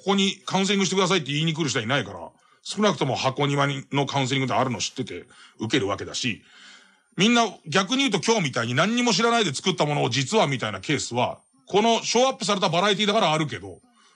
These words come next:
本来はありえないでしょっていう、本人の承諾なしにそんな心を覗くことなんかないわけだからっていう、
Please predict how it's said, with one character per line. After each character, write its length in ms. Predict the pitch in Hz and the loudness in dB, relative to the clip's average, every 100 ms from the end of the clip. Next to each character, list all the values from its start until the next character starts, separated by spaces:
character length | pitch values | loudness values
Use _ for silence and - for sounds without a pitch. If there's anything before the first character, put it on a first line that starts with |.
| _ - | _ 0
本 140 | 240 | 4
来 100 | 175 | 4
は 140 | 135 123 | 4 2
あ 60 | |
り 120 | 143 156 | 2 2
え 60 | |
な 120 | 147 | 0
い 60 | 92 | -4
で 60 | 92 | -6
し 100 | 196 | -6
ょ 40 | |
っ 40 | 202 | -6
て 120 | 113 | -6
い 20 | |
う、 40 | |
本 160 | 165 196 | 0 2
人 120 | 151 | 2
の 60 | 117 | 0
承 220 | 160 160 | 0 2
諾 160 | 156 156 | 2 2
な 80 | 147 | 0
し 80 | |
に 80 | 120 | -2
そ 120 | - | -4
ん 40 | 131 | -4
な 80 | 120 | -2
心 300 | 131 147 139 | 0 0 0
を 40 | |
覗 100 | 110 110 | -2 -6
く 40 | 98 | -6
こ 80 | |
と 60 | 110 | -6
な 80 | 98 | -6
ん 40 | |
か 60 | 95 | -2
な 120 | 123 | -2
い 60 | 95 | -2
わ 80 | |
け 80 | 87 | -6
だ 60 | 85 | -2
か 80 | 165 | 0
ら 80 | |
っ 120 | 175 - | -2 -6
て 80 | |
い 140 | 92 | -12
う、 100 | 98 | -12